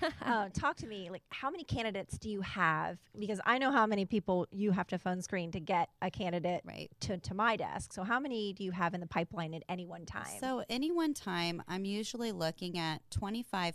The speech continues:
Speaker 3: pretty hot candidates. So, um, that includes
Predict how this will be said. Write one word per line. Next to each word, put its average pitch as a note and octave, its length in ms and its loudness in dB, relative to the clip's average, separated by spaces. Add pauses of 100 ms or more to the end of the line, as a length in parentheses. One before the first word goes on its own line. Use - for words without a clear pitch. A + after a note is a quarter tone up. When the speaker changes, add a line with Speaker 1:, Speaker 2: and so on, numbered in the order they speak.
Speaker 3:
pretty F3 600 0 (260)
hot - 580 -4
candidates. C#3+ 640 -6
So, E3 480 -2 (480)
um, E3 600 -2
that F#3 240 0
includes E3+ 720 -2